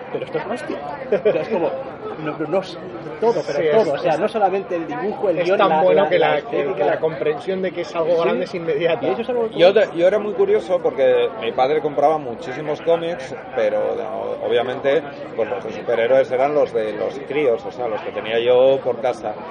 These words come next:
Speaker 3: Y recuerdo perfectamente que leyendo el Bora Game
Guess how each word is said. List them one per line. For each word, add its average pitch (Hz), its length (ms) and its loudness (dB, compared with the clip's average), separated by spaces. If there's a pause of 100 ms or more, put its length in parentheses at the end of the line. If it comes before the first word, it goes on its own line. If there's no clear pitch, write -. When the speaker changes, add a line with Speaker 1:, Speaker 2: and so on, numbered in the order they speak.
(560)
Speaker 3:
Y 143 100 -2
recuerdo 170 460 0
perfectamente 165 920 2 (120)
que 120 360 4 (140)
leyendo 135 380 0
el 180 80 2
Bora 165 280 6
Game 175 280 0